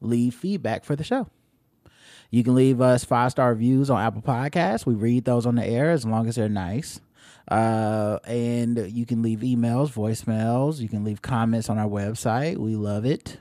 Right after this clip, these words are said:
Okay. And we appreciate y'all to take the time out to do that. Um, let's go ahead and start getting into the show. I, uh, I did just have, like, quick, you know, like, stuff, you know, moment of New York or whatever.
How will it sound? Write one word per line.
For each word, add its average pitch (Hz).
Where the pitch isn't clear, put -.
Okay. 113
And 113
we 113
appreciate 117
y'all 101
to 113
take 107
the -
time 117
out 127
to 147
do 208
that. 85
Um, 151
let's 175
go 175
ahead 127
and 113
start 117
getting 110
into 107
the 110
show. 110
I, 131
uh, 113
I 120
did 147
just 127
have, 131
like, 107
quick, 120
you 113
know, 95
like, 92
stuff, -
you 120
know, 90
moment 117
of 110
New 113
York 113
or 98
whatever. 98